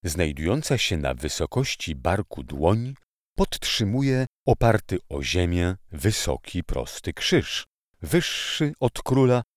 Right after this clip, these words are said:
o około jedną trzecią wysokości. Wyjdźmy drzwiami po lewej.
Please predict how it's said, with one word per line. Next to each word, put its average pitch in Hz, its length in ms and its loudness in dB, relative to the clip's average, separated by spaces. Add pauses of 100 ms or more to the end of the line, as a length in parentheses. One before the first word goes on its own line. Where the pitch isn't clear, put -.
(120)
o 165 180 6
około 69 500 0
jedną 104 520 -4
trzecią - 760 -10
wysokości. - 1000 -8 (1160)
Wyjdźmy 98 680 0 (220)
drzwiami 95 520 0
po 73 160 2
lewej. 52 600 -8